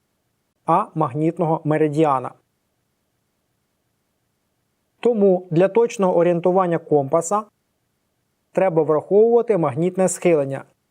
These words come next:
Це кут між напрямками географічного істинного та магнітного меридіанів. Слід пам'ятати, що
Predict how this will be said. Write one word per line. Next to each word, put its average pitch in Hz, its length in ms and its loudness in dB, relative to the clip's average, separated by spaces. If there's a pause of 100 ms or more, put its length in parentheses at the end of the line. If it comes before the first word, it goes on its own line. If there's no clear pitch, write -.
Це 165 260 0
кут 196 300 -2
між 156 240 -2 (120)
напрямками 160 640 -2
географічного 147 960 -2
істинного 170 680 -2 (220)
та 175 300 -2
магнітного 160 760 -2
меридіанів. 147 760 0 (1900)
Слід 226 260 -2
пам'ятати, 170 680 0
що - 300 -2